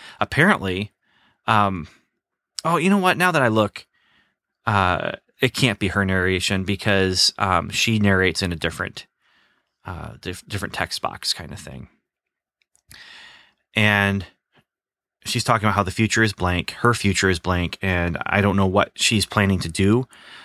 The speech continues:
but we've got someone who is powerful enough to kill Thanos. That's, that's a great setup for a good villain. You know, you're gonna set up someone who is more powerful than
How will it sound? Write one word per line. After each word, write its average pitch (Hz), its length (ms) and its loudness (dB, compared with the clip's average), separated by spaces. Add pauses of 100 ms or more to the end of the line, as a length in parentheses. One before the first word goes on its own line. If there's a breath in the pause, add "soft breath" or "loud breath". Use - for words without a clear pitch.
(400 loud breath)
but 98 340 2
we've 107 160 2
got 101 180 2
someone 95 540 2
who 98 260 -2
is 92 420 -2 (200 soft breath)
powerful 131 440 2
enough 101 380 0 (340)
to - 80 -18
kill 170 420 2 (420)
Thanos. 92 560 -2 (1500 soft breath)
That's, 110 420 -2
that's 110 340 0
a 104 160 0
great 123 460 2
setup 139 340 2
for 101 200 -2
a 85 160 -6
good 120 260 4
villain. 92 480 0 (260)
You 92 120 -8
know, 120 320 -4
you're 98 160 -10
gonna 90 280 -6 (380 soft breath)
set 120 280 0
up 120 120 0
someone 131 400 2
who 107 140 2
is 92 120 0
more 107 340 4
powerful 117 580 2
than 107 460 2